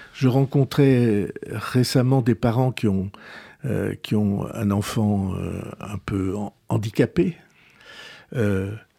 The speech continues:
la lecture à voix haute a libéré cet enfant.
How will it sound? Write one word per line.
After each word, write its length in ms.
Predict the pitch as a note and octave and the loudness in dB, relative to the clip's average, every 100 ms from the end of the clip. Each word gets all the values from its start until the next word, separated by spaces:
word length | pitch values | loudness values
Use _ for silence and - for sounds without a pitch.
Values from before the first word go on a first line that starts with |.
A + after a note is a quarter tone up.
| _ | _
la 140 | C#3 D3+ | 4 6
lecture 680 | E3+ A3+ - - G#3 E3+ | 6 4 0 -2 2 4
à 60 | D3 | 4
voix 280 | B2+ B2+ B2 | 4 2 4
haute 420 | D#3+ A3 _ A3 G#3 - - - | 2 0 _ 0 0 -4 -16 -2
a 80 | C#3 | 2
libéré 680 | C#3 F3+ F#3+ G#3 F3+ E3+ G#3+ | 4 4 4 6 6 6 4
cet 240 | - D3+ | 2 -4
enfant. 400 | B2+ A#2 - G2+ | -4 -8 -10 -14